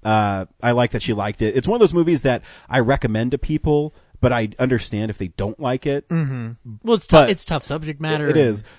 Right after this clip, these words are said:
Speaker 1: But if they get past that and they realize that it's an amazing film,
Speaker 2: Mm-hmm.
Speaker 1: and like I said, it's my favorite Emily Blunt movie, and I, I've seen 'em all.
Speaker 2: Yeah.
Speaker 1: S-, oh, I haven't seen all of 'em. There's a couple of British ones that are hard to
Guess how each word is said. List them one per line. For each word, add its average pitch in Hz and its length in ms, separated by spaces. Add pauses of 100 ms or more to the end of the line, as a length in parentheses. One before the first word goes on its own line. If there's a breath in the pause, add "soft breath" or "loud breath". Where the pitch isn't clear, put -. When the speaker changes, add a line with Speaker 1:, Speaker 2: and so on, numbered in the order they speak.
(120)
Speaker 1:
But 139 360
if 135 100
they 151 120
get 151 200
past 123 380
that 143 260
and 104 320
they 107 160
realize 113 400
that 104 120
it's - 280 (220)
an 104 100
amazing 98 540
film, 101 460 (100)
Speaker 2:
Mm-hmm. 117 420
Speaker 1:
and 98 460 (720)
like 123 120
I - 20
said, 110 160
it's 110 100
my 123 140
favorite 104 240
Emily 95 200
Blunt 87 260
movie, 85 360
and 95 180
I, 90 160
I've 82 220
seen 85 140
'em 98 100
all. 104 220 (180)
Speaker 2:
Yeah. 107 200
Speaker 1:
S-, - 260
oh, 113 180
I 104 220
haven't 120 200
seen 101 140
all 90 160
of 85 80
'em. 85 120
There's 101 180
a - 40
couple 135 300
of 95 140 (560 soft breath)
British 104 380
ones 90 480 (580)
that 98 140
are 92 80
hard 101 220
to 90 80